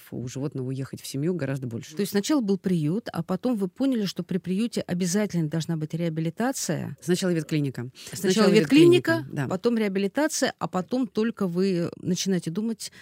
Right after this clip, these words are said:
Speaker 2: какая дальше будет жизнь у этого животного и с кем.
Speaker 1: У нас продумано все уже с самого начала. Почему мы называемся "Центром реабилитации
Speaker 2: Почему?
Speaker 1: помощи бездомным животным, попавшим в беду?" Длинное название, но
Speaker 2: Мгм.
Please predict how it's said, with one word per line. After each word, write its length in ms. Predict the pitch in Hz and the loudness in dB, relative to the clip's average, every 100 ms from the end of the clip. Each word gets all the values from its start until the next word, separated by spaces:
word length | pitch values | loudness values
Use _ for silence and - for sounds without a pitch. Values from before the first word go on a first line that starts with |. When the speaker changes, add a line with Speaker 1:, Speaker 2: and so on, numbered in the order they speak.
| - - | -20 -10
Speaker 2:
какая 280 | - 165 196 | -8 -2 0
дальше 300 | 175 170 - | 0 0 -2
будет 180 | 156 147 | -4 -2
жизнь 240 | 170 170 | -2 -2
у 40 | 151 | -4
этого 380 | 151 151 151 135 - _ _ - | -4 -6 -6 -8 -14 _ _ -14
животного 500 | 139 151 131 127 120 131 - | -6 -6 -4 -6 -8 -10 -8
и 80 | - | -6
с 100 | - | -2
кем. 320 | - 135 135 208 | 0 0 0 0
Speaker 1:
У 60 | |
нас 200 | 175 185 | 2 2
продумано 400 | - 165 170 147 | 0 0 0 0
все 200 | 135 139 | -2 -4
уже 100 | 135 | -4
с 40 | 135 | -4
самого 200 | 139 143 | -4 -2
начала. 480 | 147 220 262 226 - | -2 -2 -2 -4 -4
Почему 300 | 156 175 165 | 0 0 2
мы 80 | |
называемся 560 | 147 143 143 151 143 135 | 0 -2 -2 -2 -4 -8
"Центром 480 | - 160 156 135 127 | -4 -4 -2 -4 -4
реабилитации 580 | 131 127 127 196 226 - | -4 -6 -4 -2 0 -2
Speaker 2:
Почему? 260 | 156 277 | 2 4
Speaker 1:
помощи 260 | 185 - 143 | 4 0 -4
бездомным 640 | 127 120 147 170 156 143 - | -6 -6 -2 0 0 -4 -8
животным, 440 | 127 127 156 123 | -6 -6 -6 -10
попавшим 440 | 120 120 120 131 | -10 -12 -10 -10
в 40 | 123 | -8
беду?" 200 | 117 113 | -8 -8
Длинное 460 | 123 160 156 135 | 0 2 2 0
название, 440 | 131 139 170 254 202 | -4 -2 -2 0 0
но 220 | 156 160 | 2 2
Speaker 2:
Мгм. 240 | 165 202 | 2 0